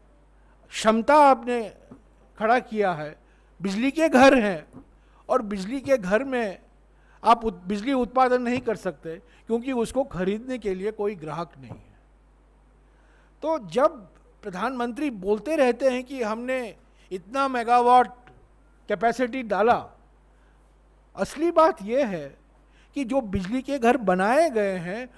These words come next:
उनमें से कितना बिजली पैदा हो रहा है, कितना बिजली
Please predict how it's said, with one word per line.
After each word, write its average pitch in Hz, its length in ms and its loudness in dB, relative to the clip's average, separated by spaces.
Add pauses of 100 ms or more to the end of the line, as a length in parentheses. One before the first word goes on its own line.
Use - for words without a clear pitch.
(160)
उनमें 240 300 -2
से 311 160 0
कितना 285 560 0
बिजली 233 460 -4
पैदा 220 380 0
हो 269 240 8
रहा 233 320 6
है, 185 60 -2
कितना 294 400 -4
बिजली 254 560 -8